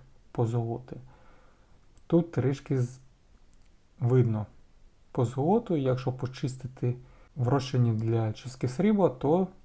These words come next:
орден стане позолоченим. Саме ці місця, де є срібло. У вісімдесят п'ятому році, згідно інформації, котра є на сайті Мондвор, ювілейними орденами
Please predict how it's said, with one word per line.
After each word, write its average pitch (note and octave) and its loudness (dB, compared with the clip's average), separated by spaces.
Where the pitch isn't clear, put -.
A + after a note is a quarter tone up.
орден D3 2
стане B2+ -2
позолоченим. A#2 0
Саме A#2 -4
ці - -12
місця, C3+ -2
де B2 0
є A#2 0
срібло. A#2 -4
У D#3+ 4
вісімдесят D3 2
п'ятому D3+ 2
році, A3 4
згідно B2 4
інформації, B2 2
котра A#2+ 0
є A#2 0
на B2 0
сайті C3 -4
Мондвор, B2 0
ювілейними B2 6
орденами A2+ 0